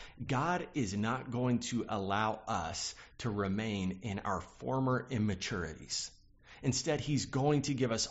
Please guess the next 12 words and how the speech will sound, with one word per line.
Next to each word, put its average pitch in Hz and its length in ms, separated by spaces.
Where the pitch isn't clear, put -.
opportunities 110 1300
to - 100
grow. 71 340
The - 180
obstacles 143 680
that - 160
would 113 180
frustrate 139 600
you, 220 200
it's 113 160
an 95 80
opportunity. 92 760